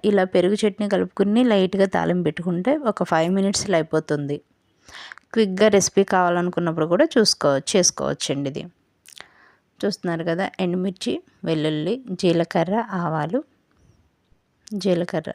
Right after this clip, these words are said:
మెంతులు కూడా వేస్తే మంచిదండి, వింటర్ సీజన్ కదా, బాగుంటుందన్నమాట. మెంతులు కూడా వేసుకోండి దీనిలోనే. అన్నీ తాలింపు పోపులోనే వేసేసుకోవాలి కావాల్సినటువంటి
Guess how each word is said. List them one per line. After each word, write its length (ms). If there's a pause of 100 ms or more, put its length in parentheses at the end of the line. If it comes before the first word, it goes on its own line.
మెంతులు 380
కూడా 200
వేస్తే 320
మంచిదండి, 640
వింటర్ 300
సీజన్ 400
కదా, 180 (880)
బాగుంటుందన్నమాట. 920 (760)
మెంతులు 280
కూడా 180
వేసుకోండి 720
దీనిలోనే. 480 (120)
అన్నీ 580 (120)
తాలింపు 400
పోపులోనే 600
వేసేసుకోవాలి 760
కావాల్సినటువంటి 1080